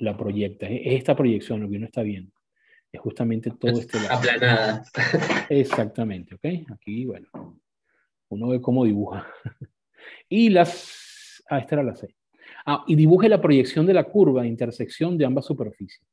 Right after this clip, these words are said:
Speaker 1: Se supone que las superficies son estas,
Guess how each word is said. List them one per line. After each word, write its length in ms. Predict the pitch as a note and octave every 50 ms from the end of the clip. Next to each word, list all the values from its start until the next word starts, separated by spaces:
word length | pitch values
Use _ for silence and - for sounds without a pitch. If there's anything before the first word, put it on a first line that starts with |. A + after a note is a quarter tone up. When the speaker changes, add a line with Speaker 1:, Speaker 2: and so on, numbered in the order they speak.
| _ _ _ _ _ _ _ _ _ _
Speaker 1:
Se 160 | _ - C#3+
supone 360 | - - - - F3+ F#3+ A3+
que 80 | A#3+ G#3+
las 100 | F3+ D3+
superficies 500 | D3+ C3+ C3 B2 B2 - B2 - D#3+ D3+
son 220 | - F3 E3 D3+
estas, 480 | A#2 G2+ - _ - D3 C#3+ _ _ _